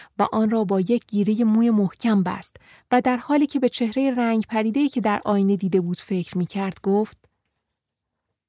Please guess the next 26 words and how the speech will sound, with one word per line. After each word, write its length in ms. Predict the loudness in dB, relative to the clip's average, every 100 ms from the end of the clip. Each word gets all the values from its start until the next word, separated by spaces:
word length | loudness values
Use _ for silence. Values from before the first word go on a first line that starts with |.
| _
«مثل 340 | -14 -12 -8 -8 -8
دختر 420 | -10 -10 -12 -10
مدرسه 560 | -10 -10 -10 -8 -8
ایام. 380 | -8 -10 -8 -10 -14 _ _ _ _ _ _ _
فقط 260 | -10 -8
سنم 640 | -6 -6 -4 -2 -2 -4 -4
بیشتر 360 | -8 -8 -8
از 160 | -10 -12
اوناست.» 460 | -12 -14 -14 -14 -16 _ _ _ _ _ _ _ _ _ _
بعد 380 | -2 0 0 -2
گیره 280 | 0 0 2
را 100 | 0
به 80 | 0
سختی 420 | -2 -4 -4 -4
باز 440 | 0 0 0 -4 -8
کرد 280 | -10 -10 -8
و 40 |
آن 180 | -2 0
را 80 | 0
جلوی 340 | 0 0 -2
چشمانش 640 | -4 -6 -6 -6 -6 -8
گرفت. 500 | -10 -12 -14 -20 _ _ _ _ _ _ _ _ _
موهایش 500 | 0 2 2 0 2
دور 180 | 2 2
چهره‌اش 600 | 0 -4 -4 -4 -6 -8
ریخت. 300 | -10 -12 -18